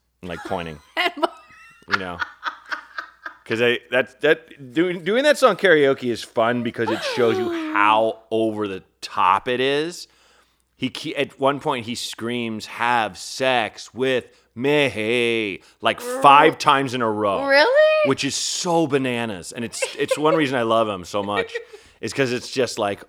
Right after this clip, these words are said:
Speaker 1: oh, and yeah, and, and he's, yeah, it's, it's, it's, <laughs> it's so,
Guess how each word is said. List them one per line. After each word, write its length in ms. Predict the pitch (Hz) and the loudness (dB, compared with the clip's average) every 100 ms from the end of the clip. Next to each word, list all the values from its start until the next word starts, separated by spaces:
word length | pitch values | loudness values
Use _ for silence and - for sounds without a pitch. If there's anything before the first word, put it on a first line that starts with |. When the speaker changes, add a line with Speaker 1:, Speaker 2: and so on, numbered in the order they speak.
| - | -6
Speaker 1:
oh, 520 | 127 139 135 127 120 | -2 0 2 2 0
and 260 | 131 127 - _ _ _ _ _ _ _ _ | -2 -6 -10 _ _ _ _ _ _ _ _
yeah, 360 | 226 247 104 87 | 4 6 6 0
and, 120 | 135 | -2
and 160 | 147 147 | -2 -2
he's, 320 | 143 117 - | -4 -8 -12
yeah, 420 | 165 143 92 92 110 - | -4 -2 -2 -6 -12 -10
it's, 300 | 143 - - | -10 -10 -8
it's, 300 | 165 - - - _ _ _ _ _ | -8 -6 -12 -20 _ _ _ _ _
it's, 260 | 139 131 - - 508 440 - | -4 -4 -10 -14 -14 -14 -20
<laughs> 440 | - - - 254 - | -20 -20 -20 -10 -6
it's 220 | 170 - | -4 0
so, 240 | 185 160 | 2 2